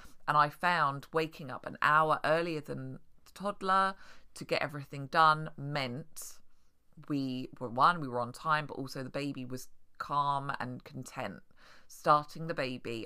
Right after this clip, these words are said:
off in the morning will regulate their feeds throughout the rest of the day. I had it a little bit easier with Lily because I bottle fed her for various reasons, but I can say that it also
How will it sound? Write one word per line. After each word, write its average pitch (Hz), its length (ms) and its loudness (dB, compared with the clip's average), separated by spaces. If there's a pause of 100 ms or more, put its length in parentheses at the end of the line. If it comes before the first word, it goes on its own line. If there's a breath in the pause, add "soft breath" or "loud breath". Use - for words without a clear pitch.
off 131 180 -4
in 139 120 -8
the 131 60 -4
morning 135 440 -4
will 131 200 -2
regulate 135 640 -2
their 127 140 -8
feeds 131 300 -12
throughout - 320 -4
the - 80 -8
rest - 280 -8
of - 120 -18
the - 60 -12
day. - 420 -4
I 165 140 10
had 156 220 0
it - 100 -2
a 135 40 -4
little 135 460 -2
bit 226 200 -4
easier 214 560 -6
with 202 200 -10
Lily 190 280 -8
because 175 260 -12
I 139 100 -4
bottle 160 300 -8
fed 185 280 -10
her 190 280 -6
for 156 80 -14
various 151 580 -6
reasons, 190 640 -8 (300 loud breath)
but 185 300 12
I 156 80 6
can 160 260 -8
say 185 640 -2 (540 soft breath)
that - 160 0
it - 140 0
also 156 460 -2